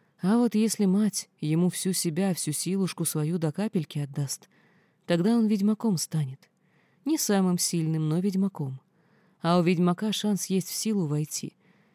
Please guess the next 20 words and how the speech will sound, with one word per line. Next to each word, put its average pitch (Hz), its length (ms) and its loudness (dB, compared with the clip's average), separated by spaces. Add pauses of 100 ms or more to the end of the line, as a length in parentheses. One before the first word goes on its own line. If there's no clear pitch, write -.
(120)
И 185 80 2
от 214 120 2
того, 247 260 -2
какую 220 340 0
жертву 208 360 -2
принесет — 190 680 -2 (320)
от 190 200 0
того-то 226 380 0
уровень 202 400 0
силы 170 360 -2
и 165 40 -2
зависит. 175 600 -4 (600)
И 156 100 0
вот 147 180 0
вопрос. 175 520 -4 (500)
Что - 260 -2
будет, 202 380 2
если 160 280 0
ведьмак 147 440 -2
такой 196 480 -2